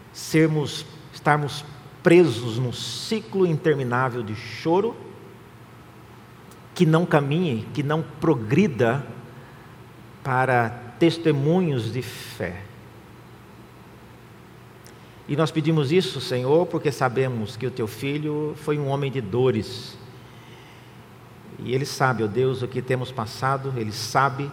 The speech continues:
cada situação, ele conhece a intimidade de cada um de nós. E queremos pedir que o Senhor, então, nos ajude a sermos homens e mulheres que estendam a mão e que sejam capacitados a ajudar outros.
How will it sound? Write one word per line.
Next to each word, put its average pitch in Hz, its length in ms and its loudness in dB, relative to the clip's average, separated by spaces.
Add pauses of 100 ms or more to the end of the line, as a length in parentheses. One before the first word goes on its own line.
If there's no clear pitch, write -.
(680)
cada 147 500 0 (120)
situação, 131 640 -4
ele 143 100 0
conhece 135 840 -2 (800)
a 113 80 -4
intimidade 123 680 0
de 117 80 -2
cada 120 360 0
um 107 120 -4
de 117 100 -8
nós. - 480 -12 (1120)
E 131 60 -10
queremos 143 380 4
pedir 127 300 -4
que 131 100 -8
o 127 40 -4
Senhor, 131 480 -2 (840)
então, 135 460 0 (240)
nos 151 200 2
ajude 131 540 2
a 117 140 4
sermos 131 520 -2
homens 151 400 0
e 151 40 -2
mulheres 120 680 0
que 120 300 -6 (400)
estendam 165 520 0
a 147 60 4
mão 120 320 -2
e 117 80 -4
que 127 120 -8
sejam 156 320 2
capacitados 139 920 2
a 135 60 4
ajudar 127 380 2
outros. - 420 -6